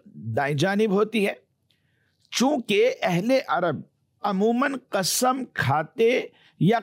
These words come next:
قسم لیتے وقت ایک دوسرے کے ساتھ دہنا ہاتھ ملایا کرتے تھے، اس لیے قسم کو یمین کہا جانے لگا، یا یمین بنا ہے یمنن سے بمعنی برکت اور قوت۔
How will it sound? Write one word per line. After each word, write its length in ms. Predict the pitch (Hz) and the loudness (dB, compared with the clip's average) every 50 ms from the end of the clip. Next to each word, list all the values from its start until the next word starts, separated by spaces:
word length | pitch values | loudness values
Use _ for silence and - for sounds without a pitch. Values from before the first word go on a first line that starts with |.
| - _ | -4 _
قسم 500 | 190 208 190 - - 247 262 262 254 208 | -4 -4 -4 -2 -2 -2 -2 -2 0 0
لیتے 580 | 160 151 139 143 170 180 180 185 - 285 277 | 0 0 2 2 2 0 0 0 0 2 2
وقت 320 | 269 233 185 165 147 - _ _ _ _ _ _ _ _ _ _ _ _ _ | 4 2 0 -2 -4 -6 _ _ _ _ _ _ _ _ _ _ _ _ _
ایک 360 | - 240 269 269 220 175 165 | -2 -2 0 0 0 0 2
دوسرے 400 | 202 214 208 - 254 269 277 269 | 2 2 2 2 2 2 2 2
کے 140 | 247 - 202 | 0 -2 -6
ساتھ 380 | 147 - - 196 196 202 226 196 | -4 -4 -4 -2 0 0 -2 -4
دہنا 540 | 160 135 143 135 175 208 190 247 254 269 262 | -8 -12 -6 -4 -2 0 0 0 0 0 -2
ہاتھ 400 | 214 156 135 156 175 165 151 - _ _ _ | -2 -2 -2 0 0 -2 -2 -4 _ _ _
ملایا 480 | 131 127 139 151 170 196 214 214 202 185 | -2 0 2 2 2 2 0 0 -2 -2
کرتے 380 | - - 156 139 - - 214 | -2 -4 -6 -4 0 0 0
تھے، 240 | 190 - - 131 101 - _ _ _ _ _ _ _ _ _ _ | 0 0 -2 -4 -4 -6 _ _ _ _ _ _ _ _ _ _
اس 220 | - 262 - - | -4 -4 -4 -4
لیے 260 | - - 240 233 254 247 - _ _ | -2 0 2 2 2 0 -2 _ _
قسم 500 | 170 156 - - - 233 247 233 214 170 | -4 -4 -2 -2 -2 -2 -2 -2 -6 -12
کو 440 | - - 185 180 190 214 220 453 - - - - - _ | -4 0 2 4 4 4 2 2 -2 -10 -20 -20 -10 _
یمین 840 | - 127 135 151 175 180 175 165 170 196 220 240 262 269 269 254 226 | 0 2 4 4 2 2 0 0 0 0 2 2 2 2 2 0 -2
کہا 280 | - - 160 156 165 165 | -2 -2 -2 0 -2 0
جانے 300 | 127 143 147 139 135 131 | 0 0 -2 0 -2 -2
لگا، 320 | 117 120 113 117 104 95 - _ _ _ _ _ _ _ | -4 -2 -2 -2 -4 -4 -6 _ _ _ _ _ _ _
یا 200 | - 120 139 165 | 0 2 2 2
یمین 460 | 175 180 185 196 190 190 233 254 247 214 | 2 2 0 0 0 0 2 2 2 2
بنا 360 | 180 196 202 226 233 226 180 | 0 0 0 0 0 0 0
ہے 160 | 156 175 233 - - _ _ _ _ | 0 -2 -2 -6 -8 _ _ _ _
یمنن 520 | 117 131 208 220 208 190 185 214 269 269 | 2 2 2 2 2 0 0 0 0 0
سے 340 | 247 - - 240 196 180 - - _ _ | 0 0 0 0 0 0 -4 -10 _ _
بمعنی 840 | - 123 147 151 160 180 190 208 214 240 247 240 - _ _ - 117 117 120 | -4 -2 -2 0 0 0 0 2 2 0 0 -2 -4 _ _ -10 -8 -4 -2
برکت 560 | 127 160 165 165 - - 208 208 165 - _ _ _ _ _ _ _ | -2 -2 -2 -4 -2 -2 -2 -2 -2 -6 _ _ _ _ _ _ _
اور 180 | - 170 170 | -4 -2 -2
قوت۔ 500 | 160 131 - 156 156 156 160 185 202 208 | -2 -4 -2 0 0 2 2 0 0 -2